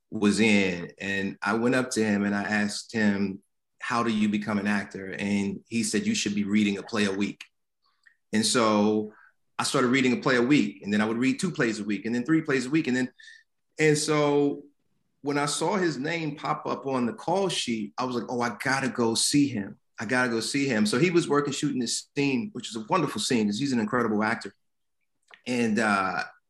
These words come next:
and after he finished the scene, you know, I went to see him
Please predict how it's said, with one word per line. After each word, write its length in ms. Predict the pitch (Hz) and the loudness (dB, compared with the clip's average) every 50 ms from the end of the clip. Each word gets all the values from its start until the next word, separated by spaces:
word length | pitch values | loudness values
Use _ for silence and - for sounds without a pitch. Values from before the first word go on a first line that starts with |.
| - | -10
and 640 | 113 117 117 113 107 104 104 104 101 - - - - _ _ _ _ _ _ _ - | -8 -6 -4 -2 0 2 4 2 2 0 -4 -14 -18 _ _ _ _ _ _ _ -2
after 300 | - 123 135 139 - 127 | 0 0 0 0 -2 -2
he 140 | 127 131 123 | 2 2 2
finished 280 | 113 - 131 120 120 - | 2 2 0 0 0 0
the 60 | 107 | -4
scene, 640 | - - 160 175 165 135 120 - - - - - - _ _ _ _ _ _ _ _ _ _ | -4 -2 -2 0 0 2 0 0 0 -2 -4 -6 -10 _ _ _ _ _ _ _ _ _ _
you 140 | - - 107 | -2 0 2
know, 500 | 110 101 98 98 98 92 - - - _ _ _ - | 2 2 2 0 0 -2 -4 -8 -14 _ _ _ -8
I 120 | - 92 107 | -4 -4 -2
went 180 | 110 117 107 | -2 -2 -2
to 80 | 113 110 | -2 -4
see 240 | - - 208 233 196 | -2 0 2 2 2
him 320 | - - - 143 143 - | 2 2 0 -2 -6 -8